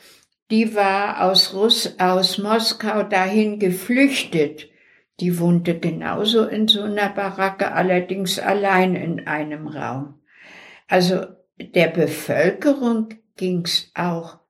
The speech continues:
mies, mies, mies.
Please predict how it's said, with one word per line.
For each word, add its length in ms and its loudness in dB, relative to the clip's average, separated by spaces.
mies, 800 4
mies, 760 2
mies. 640 2